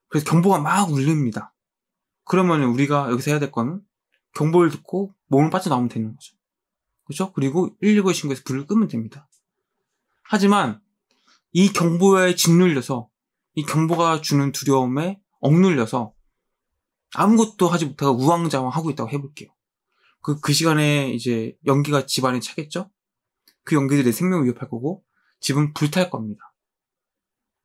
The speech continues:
그럼 우리가 보자. 이 두려움을 어떻게 받아들여야 되겠습니까? 경보가 하는 역할은 알려주는 거예요. 거기, 거기에 맞춰 대응하면 되는 거고, 거기에 맞춰 행동하면 되는 거죠.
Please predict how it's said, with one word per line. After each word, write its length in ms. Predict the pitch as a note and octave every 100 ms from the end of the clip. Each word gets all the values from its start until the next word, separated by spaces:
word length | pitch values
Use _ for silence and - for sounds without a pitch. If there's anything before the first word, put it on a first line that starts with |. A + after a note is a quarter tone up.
| _
그럼 140 | D#3+
우리가 180 | D3 D3+
보자. 140 | B2+
이 140 | B2+ B2
두려움을 340 | - F3 E3+
어떻게 180 | A#2+ D#3+
받아들여야 340 | C#3 C3+ C3
되겠습니까? 600 | A#2+ A#2 - A2 - G#2+ _ _ _ _ _ _ _ _ _ _ _ _ _
경보가 480 | - F#3+ G#3+ A#3 G#3+
하는 160 | A3 F#3+
역할은 320 | B2+ D#3 D#3
알려주는 540 | - F3 G#3+ G#3 C3
거예요. 200 | B2+ G#2 - _ _ _ _ _
거기, 180 | D#3 D#3
거기에 260 | - E3+ F#3
맞춰 220 | D3 -
대응하면 520 | - D3 E3+ D3+ B2 - - - -
되는 200 | B2+ A2+
거고, 280 | A2 F3 -
거기에 160 | C#3
맞춰 140 | C3+ D3+
행동하면 400 | B3+ C4 F#3+ C3+
되는 180 | A2+
거죠. 220 | G#2+ -